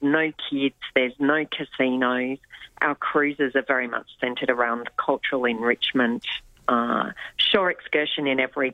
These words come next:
port, on board lectures. Uh, it's very much an all-inclusive experience. So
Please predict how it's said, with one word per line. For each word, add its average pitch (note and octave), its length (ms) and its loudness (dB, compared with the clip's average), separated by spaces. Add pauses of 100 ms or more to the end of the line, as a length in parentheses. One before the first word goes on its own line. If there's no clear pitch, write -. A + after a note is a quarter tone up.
port, G3 480 0
on C#3 220 -2
board C3 320 -2
lectures. F3+ 760 0 (540)
Uh, B2+ 380 2
it's - 200 -6 (120)
very F#3 240 2
much D3+ 340 -4
an C#3 280 -2
all-inclusive C3+ 1160 -2
experience. B2 800 0 (400)
So A#2+ 440 2